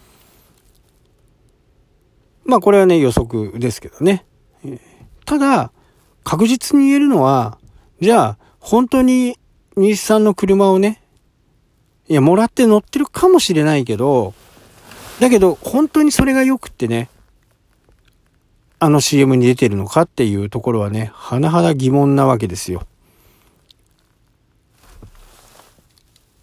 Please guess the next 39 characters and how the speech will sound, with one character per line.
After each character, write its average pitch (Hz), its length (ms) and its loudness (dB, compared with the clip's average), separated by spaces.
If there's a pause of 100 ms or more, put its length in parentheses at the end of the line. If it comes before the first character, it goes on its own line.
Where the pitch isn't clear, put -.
(500)
で、 226 120 2
こ 262 240 0
う 269 60 4
い 262 100 4
う 247 100 0
こ 254 140 -4
と 254 120 0
に 147 140 2
ね、 123 340 -2
企 208 180 -2
業 147 180 4
が 104 280 -6
ま 139 340 0
だ、 110 260 -2 (340)
あ、 107 340 -8 (140)
大 190 220 4
手 104 360 -4
す - 160 -6
ら 220 120 2
ね、 110 240 -6 (220)
気 - 140 -4
づ 156 180 0
い 117 100 0
て 110 140 -6
な 98 160 -4
い。 92 120 -12 (1200)
若 160 380 0
手 247 540 2
の 240 140 2
人 226 160 -6
た 233 140 -2
ち 151 100 -4
は 120 80 2
ね、 123 160 -2
気 - 160 -8
づ 143 160 -2
い 180 80 -4
て 135 140 -2
る 120 120 -6